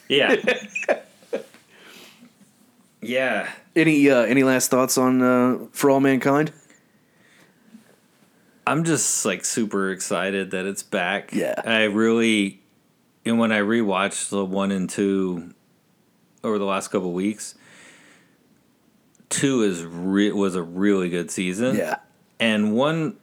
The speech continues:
Speaker 1: one was good. It, it dragged on.
Speaker 2: Yeah.
Speaker 1: It was almost, like, too many episodes 'cause it stretched out a lot. But two was, was really good. And
Speaker 2: Is,
Speaker 1: so
Speaker 2: is two the one where, like, Gordo sees the ants, or is that season one?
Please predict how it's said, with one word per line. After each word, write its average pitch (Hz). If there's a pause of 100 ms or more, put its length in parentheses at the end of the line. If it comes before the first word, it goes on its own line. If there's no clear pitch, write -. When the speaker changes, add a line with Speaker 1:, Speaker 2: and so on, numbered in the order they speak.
(140)
Speaker 1:
one 139
was 151
good. 117
It, 117
it 110
dragged 107
on. 98
Speaker 2:
Yeah. -
Speaker 1:
It 117
was 110
almost, 117
like, 90
too 101
many 87
episodes 92
'cause 85
it 85
stretched -
out 87
a 87
lot. 87 (1040)
But -
two 113
was, 85 (540)
was 82
really 98
good. 82 (760)
And 104
Speaker 2:
Is, 90
Speaker 1:
so 87 (120)
Speaker 2:
is 131
two 285
the 269
one 156
where, 127
like, 95
Gordo 101
sees 101
the 92
ants, 90
or 95
is -
that -
season 95
one? -